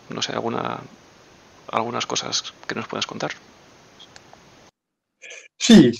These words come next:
Speaker 2: a-, anécdotas, claro que tengo muchísimo, ¿eh? Habrá que preguntarme lo que queréis.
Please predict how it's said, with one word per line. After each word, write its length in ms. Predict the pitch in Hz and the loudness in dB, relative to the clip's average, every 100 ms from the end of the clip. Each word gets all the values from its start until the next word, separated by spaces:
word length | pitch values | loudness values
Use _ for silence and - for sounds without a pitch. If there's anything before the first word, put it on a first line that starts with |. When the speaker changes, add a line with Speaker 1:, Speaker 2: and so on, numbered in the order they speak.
| - | 4
Speaker 2:
a-, 120 | - - | 6 8
anécdotas, 480 | 120 123 123 135 - | 8 10 8 6 2
claro 320 | - 135 131 | 6 10 10
que 120 | - | 6
tengo 500 | 107 113 117 123 110 | 4 6 10 10 10
muchísimo, 720 | 110 120 - 117 - 131 113 107 | 6 0 -4 -6 -4 0 0 2
¿eh? 360 | 123 131 117 107 | 2 2 0 0
Habrá 240 | 117 131 127 | 4 6 6
que 420 | 123 117 113 110 _ _ | 6 6 6 2 _ _
preguntarme 680 | 127 120 131 135 135 143 135 | 2 4 6 8 8 8 8
lo 120 | 120 | 6
que 160 | 120 113 | 4 0
queréis. 480 | 120 127 127 110 | 4 6 6 2